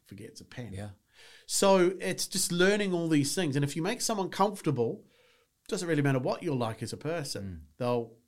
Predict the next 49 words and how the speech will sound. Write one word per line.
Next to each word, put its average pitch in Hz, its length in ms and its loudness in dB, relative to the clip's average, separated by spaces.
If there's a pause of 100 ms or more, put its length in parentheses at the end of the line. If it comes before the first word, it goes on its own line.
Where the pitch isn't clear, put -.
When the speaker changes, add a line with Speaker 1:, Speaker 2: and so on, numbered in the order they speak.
(240)
Speaker 1:
they'll 123 180 -6
open 135 280 -2
up 147 220 -8
to 120 100 -12
you. 98 180 -14
Speaker 2:
Mm. 90 140 -10 (560)
Speaker 1:
Uh, 143 80 2
but 156 180 4
obviously, 190 300 2
the 143 60 0
more 160 260 2
you're 143 100 4
like 156 320 0
someone, 120 380 -2
the 123 100 -2
easier 117 500 -2
it 139 60 2
is. 160 160 0
So - 80 0
you 131 160 0
try 147 300 0
and 127 80 0
adapt 151 440 -2
your 143 200 0
behavior 123 460 -2
to 123 120 -6
them. 156 300 -4
Speaker 2:
Mm. 98 100 -12 (160)
Speaker 1:
So - 140 0
if 170 80 2
I'm 190 180 6
in 151 80 0
front 156 240 0
of 135 80 0
a 139 40 0
managing 135 420 0
director, 127 580 -2
I 180 200 4
know 143 220 2
they're 131 220 0
blue 143 280 2
sky 139 300 -2
thinkers. 123 460 -4
They're 147 100 -4
not - 220 -8
big 165 140 -6
on 147 180 -2
detail. 143 580 -8
Speaker 2:
Mm. 85 180 -12